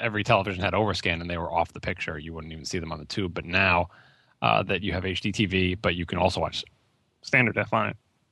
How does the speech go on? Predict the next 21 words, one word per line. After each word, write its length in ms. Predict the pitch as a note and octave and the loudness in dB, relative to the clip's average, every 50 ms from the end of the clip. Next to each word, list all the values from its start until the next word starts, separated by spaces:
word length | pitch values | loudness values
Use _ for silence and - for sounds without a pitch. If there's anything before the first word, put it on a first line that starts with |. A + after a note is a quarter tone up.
| - - _ _ _ _ _ _ _ - | -20 -20 _ _ _ _ _ _ _ 0
you 100 | G2+ G2+ | 2 4
may 120 | G2 F#2 E2 | 4 4 2
see 180 | - - E2+ | 0 -2 -2
them. 180 | D#2 - - - _ _ - | -6 -8 -12 -16 _ _ -10
And 140 | - G2+ G2 | -6 -2 0
like 140 | F#2+ F#2+ F#2 | 0 0 2
I 20 | |
said, 180 | F2+ - F2 - | 0 0 -2 0
they 140 | - G2 G2 | 0 0 0
don't, 140 | G2 G2 - - - | 0 -2 -6 -4 -2
they 80 | G#2+ G2 | 0 0
don't 160 | G2+ G2+ G2 | 0 2 6
bother 260 | G2+ F#2 F#2 F#2 F#2 | 6 6 6 6 2
me, 200 | F2+ F2+ F#2 F2+ | 0 0 -2 -2
and 140 | F#2 F2 F2 | -2 -2 -2
I 40 | E2+ | -2
just 160 | E2+ - - | -2 -2 -4
don't 120 | - - | -4 -4
watch 180 | - E2+ - - | -4 -4 -2 -2
standard 280 | - - - - - | -2 -2 -2 -4 -4
def. 220 | D#2 - - - | -4 -4 -4 -6